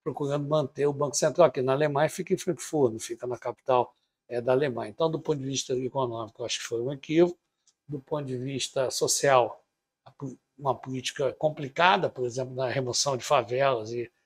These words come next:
ampliação da desigualdade territorial, mas, de fato, com muitos investimentos e concursos públicos, estruturação do setor público, que hoje é o que mais precisa a máquina do Estado do Rio de Janeiro, e nisso realmente é o governo Lacerda é um exemplo.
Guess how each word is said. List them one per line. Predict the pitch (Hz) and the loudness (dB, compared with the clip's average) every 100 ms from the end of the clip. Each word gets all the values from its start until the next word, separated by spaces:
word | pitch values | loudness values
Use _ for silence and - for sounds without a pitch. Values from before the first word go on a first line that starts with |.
| _ | _
ampliação | 131 120 135 120 - 131 | -18 -4 0 2 0 -2
da | 127 | -2
desigualdade | 120 127 127 120 127 123 | 0 2 2 2 0 0
territorial, | 135 131 160 160 160 175 | -2 0 2 4 4 4
mas, | 175 180 - - _ _ | 2 2 -2 -12 _ _
de | 180 | -10
fato, | - 160 156 - | 6 8 8 4
com | |
muitos | 180 139 143 139 - | -2 -2 -8 -8 -10
investimentos | 139 147 - 160 131 147 - | -8 -6 -4 -2 0 0 -2
e | 175 | -4
concursos | - 147 131 - | -2 -2 -4 -6
públicos, | - 139 147 127 - | -6 -2 -4 -4 -10
estruturação | - - 131 143 135 - 123 | -10 -10 -10 -4 -2 -2 -4
do | |
setor | 135 127 156 | -6 -2 -4
público, | - 160 165 - _ | 0 -4 -4 -14 _
que | 196 | 10
hoje | 160 165 - _ - - _ | 10 6 -2 _ -20 -20 _
é | 147 | -4
o | |
que | - | -2
mais | 147 143 | 2 2
precisa | - 151 131 - 131 127 135 - _ _ | 2 -2 0 0 2 0 0 -8 _ _
a | 139 | -6
máquina | 139 139 139 127 | 4 4 4 -4
do | 123 | -6
Estado | - 123 | -4 -2
do | 123 | 2
Rio | 127 | 2
de | 135 | 2
Janeiro, | 139 123 139 | 2 0 0
e | 147 | -2
nisso | 143 131 139 - | -2 -2 -2 -2
realmente | 143 135 123 120 139 131 _ _ _ | 0 0 0 -2 -6 -10 _ _ _
é | 131 | 2
o | 131 | 2
governo | 123 123 123 | 2 2 2
Lacerda | 127 - 127 120 127 | 0 0 -2 -2 0
é | |
um | 135 | 0
exemplo. | 127 - - | 0 -4 -14